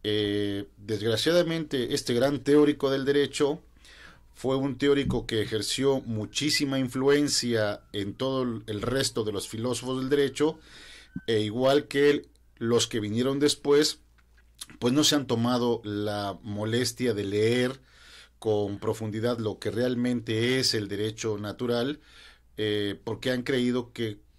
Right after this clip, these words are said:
con lo que dijo su maestro es suficiente, y ese es, me parece, uno de los grandes errores que cometería cualquier académico, cualquier teórico o filósofo del derecho que, que se precie de serlo, ¿no?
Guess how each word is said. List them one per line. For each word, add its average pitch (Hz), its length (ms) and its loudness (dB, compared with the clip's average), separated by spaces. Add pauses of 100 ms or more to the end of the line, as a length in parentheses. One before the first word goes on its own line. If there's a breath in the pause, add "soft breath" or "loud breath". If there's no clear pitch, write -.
(120)
con 104 200 -6
lo 98 140 -8
que 104 120 -6
dijo 117 200 -4
su 117 120 -6
maestro 120 640 -2
es 110 100 -4
suficiente, 98 640 -6
y 104 120 -4
ese 120 220 -2
es, 120 80 -4
me 113 100 -4
parece, 113 380 -4
uno 117 160 -2
de 113 60 -2
los 101 180 -6
grandes 135 400 -2
errores 123 320 -2
que 110 80 -18
cometería 104 580 -6 (360)
cualquier 120 580 0
académico, 127 760 -2
cualquier 117 640 -2 (320 soft breath)
teórico 123 460 0
o 113 100 2
filósofo 110 460 -2
del 107 100 -2
derecho 113 400 -2
que, 95 400 -6 (140)
que 107 100 -8
se 113 120 -2
precie 113 280 -2
de 92 100 -4
serlo, 85 380 -6
¿no? 104 140 -16